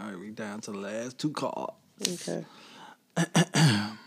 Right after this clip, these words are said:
Speaker 1: When he says, "Shut up, you should be quiet." But when he leaves, you can <laughs> talk again. <laughs> Is that A, Show Enough,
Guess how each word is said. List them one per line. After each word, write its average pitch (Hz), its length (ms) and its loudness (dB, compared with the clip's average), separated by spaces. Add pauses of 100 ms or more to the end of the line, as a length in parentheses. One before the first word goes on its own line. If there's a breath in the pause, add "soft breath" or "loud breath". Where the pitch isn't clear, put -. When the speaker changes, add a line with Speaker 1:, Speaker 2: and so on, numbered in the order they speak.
(760 loud breath)
Speaker 1:
When 123 160 6
he 156 240 4
says, 127 500 8
"Shut 123 240 8
up, 113 380 6
you 120 160 4
should 120 200 2
be 110 120 4
quiet." 98 560 0 (400 soft breath)
But 113 140 4
when 117 220 8
he 123 160 6
leaves, 135 500 6 (240 soft breath)
you 147 120 8
can 123 140 8
<laughs> - 40 0
talk - 360 8
again. 156 1500 12 (540)
<laughs> 196 520 8
Is 151 240 8
that 139 280 8 (120)
A, 170 420 8 (180)
Show 143 320 8
Enough, 135 420 8